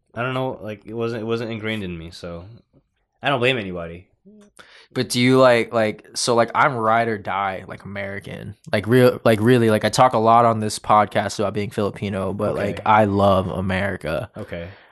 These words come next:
Speaker 2: I take pride in being American. Do you
Speaker 1: Okay.
Speaker 2: feel the same way or no?
Speaker 1: I'm happy that I'm American, but I can't think of anything else where I'm like, I can't, I have no reason to doubt it.
Speaker 2: Yeah.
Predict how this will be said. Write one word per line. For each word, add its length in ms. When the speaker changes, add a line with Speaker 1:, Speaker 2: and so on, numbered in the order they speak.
Speaker 2:
I 180
take 280
pride 300
in 60
being 180
American. 560
Do 100
you 60
Speaker 1:
Okay. 100
Speaker 2:
feel 120
the 100
same 260
way 220
or 60
no? 280
Speaker 1:
I'm 80
happy 300
that 100
I'm 80
American, 500
but 120
I 60
can't 340
think 160
of 80
anything 340
else 280
where 100
I'm 100
like, 340
I 80
can't, 240
I 60
have 160
no 60
reason 200
to 60
doubt 280
it. 220
Speaker 2:
Yeah. 400